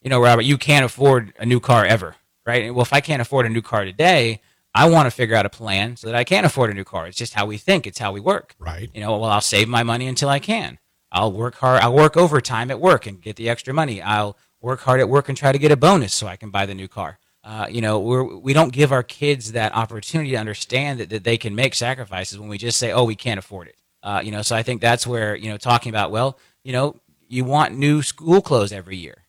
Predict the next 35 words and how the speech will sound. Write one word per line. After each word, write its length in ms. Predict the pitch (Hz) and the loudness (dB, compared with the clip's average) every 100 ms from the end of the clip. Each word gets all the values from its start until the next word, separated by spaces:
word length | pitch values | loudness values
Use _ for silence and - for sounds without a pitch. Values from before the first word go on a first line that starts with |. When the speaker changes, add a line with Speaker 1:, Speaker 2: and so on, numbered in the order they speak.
| _ | _
Speaker 1:
right? 280 | 110 110 135 | -6 -2 0
Well, 180 | 120 123 | 2 0
if 260 | 107 120 127 | 0 -8 -2
you 220 | 143 151 | 4 6
wear 320 | 135 135 139 | 6 4 4
last 320 | 135 180 - | 2 2 0
year's 200 | 143 131 | -2 -2
clothes 340 | - 127 127 123 | 0 0 2 -2
again 360 | 123 123 127 | -4 -4 0
next 280 | 165 208 - | 0 0 -2
year, 320 | 101 117 165 _ _ - | -8 -8 -10 _ _ -8
you 80 | 117 | -2
know, 180 | 139 | 2
or 320 | 151 117 127 127 | 4 4 2 2
the 80 | 131 | -2
year 120 | 143 | 0
after, 300 | 139 151 156 | 0 2 2
if, 180 | 143 127 | 2 0
you 100 | 127 | -2
know, 100 | 127 | -2
you 160 | 120 | -4
stretch 400 | - 143 170 - | -4 0 0 0
things, 280 | 113 113 110 | -8 -6 -4
you 60 | 127 | -2
don't 140 | 156 | -2
get 140 | 143 | -2
that 120 | 131 120 | 0 0
new 120 | 127 | -2
pair 240 | 131 113 | -6 -8
of 60 | 110 | -6
shoes 340 | 147 160 147 | -2 0 0
you 80 | 127 | -2
wanted, 320 | 113 107 127 | -4 -4 -4
or 80 | 120 | -2
hey, 200 | 151 | 0